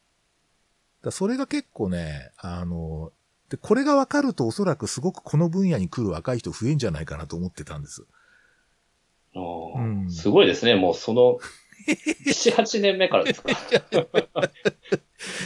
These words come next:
Speaker 1: 七、八年目に、だから結構こう、なんていうか、わかれ-、わからないなりにこう、なんていうか、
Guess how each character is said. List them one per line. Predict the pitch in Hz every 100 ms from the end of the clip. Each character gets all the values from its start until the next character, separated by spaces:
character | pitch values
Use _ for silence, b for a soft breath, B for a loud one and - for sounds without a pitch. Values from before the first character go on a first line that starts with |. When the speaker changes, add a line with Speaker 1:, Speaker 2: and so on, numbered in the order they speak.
| -
Speaker 1:
七、 | - 240
八 | 233 233
年 | 262 262
目 | 262
に、 | 220
だ | 143
か | 127
ら | 107
結 | 185 180
構 | - 104
こ | 85 -
う、 | 92
な | 113
ん | 127
て | 110
い |
う |
か、 | 90
わ | 101
か | 113 190
れ-、 | 107
わ | 110 131
か | 202
ら | 208
な | 208 208
い | 190
な | 185
り | 175
に | 175
こ | 165 165
う、 | 151
な | 151
ん |
て | 147
い | 98
う |
か、 | 80 71